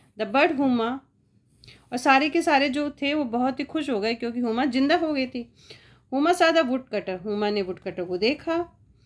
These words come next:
It at once remembered his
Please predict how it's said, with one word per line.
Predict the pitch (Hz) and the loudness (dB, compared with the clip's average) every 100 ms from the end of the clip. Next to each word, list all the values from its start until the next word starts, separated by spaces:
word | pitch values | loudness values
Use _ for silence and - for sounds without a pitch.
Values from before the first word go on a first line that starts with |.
| _ _ - | _ _ -6
It | 254 | -6
at | - 226 285 | 0 2 4
once | 285 226 226 302 - - - - _ _ - _ _ _ _ _ _ _ - | 2 0 0 -2 -8 -16 -20 -20 _ _ -20 _ _ _ _ _ _ _ -8
remembered | 214 254 240 233 277 285 | 0 4 4 4 0 2
his | 277 | -2